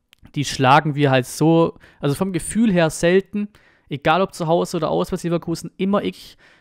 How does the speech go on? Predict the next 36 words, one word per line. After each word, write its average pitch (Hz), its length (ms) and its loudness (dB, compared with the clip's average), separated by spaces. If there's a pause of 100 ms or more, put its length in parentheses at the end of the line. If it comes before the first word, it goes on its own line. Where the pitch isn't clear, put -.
eklig. 185 500 -4
Ähm, 147 300 0
zu 147 160 -6
Hause 170 240 2
natürlich 156 220 -4
immer 156 160 -2
besser, 170 400 0
auch 151 100 0
für - 140 -6
uns 147 180 -4
ganz 135 220 -6
generell, 156 420 0
Heimspiele 160 320 -2
immer 151 160 0
besser. 160 400 -2 (340)
Ähm, 143 640 -2
und 143 220 -8
dann 139 460 -6
letzte 143 260 -8
Saison 143 160 -2
auch 151 120 0
ein - 60 -2
eins 147 220 0
eins 151 260 -2
geholt. 151 200 0
Also 135 140 -4
zu 143 160 -4
Hause 185 340 2
ist - 120 -8
da 143 60 -2
mehr 156 220 0
auszurechnen 156 480 -4
als 139 160 -4
in 170 120 -4
Leverkusen 131 520 -2
natürlich. 139 420 -2